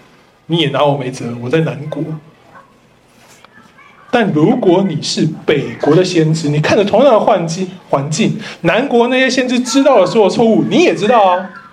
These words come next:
那好，问题来了，你在北国你要怎么说？你要指出他们的错误，你能怎么做？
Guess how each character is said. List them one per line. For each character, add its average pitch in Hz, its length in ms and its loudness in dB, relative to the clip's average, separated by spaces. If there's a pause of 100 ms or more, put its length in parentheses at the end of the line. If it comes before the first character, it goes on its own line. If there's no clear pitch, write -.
(380)
那 214 80 0
好， 139 140 -6
问 196 140 2
题 165 140 -4
来 139 200 -6
了， 127 80 -12 (260)
你 147 100 -8
在 226 140 2
北 139 260 -2
国 139 200 -4
你 147 60 -4
要 139 120 -4
怎 147 100 -6
么 117 80 -16
说？ - 180 -14 (1600)
你 165 80 0
要 262 80 4
指 185 140 -6
出 165 140 0
他 226 80 4
们 190 140 0
的 190 40 -6
错 - 160 -2
误， 185 140 0
你 135 140 -6
能 143 180 -4
怎 147 100 -4
么 - 60 -8 (100)
做？ 156 200 -8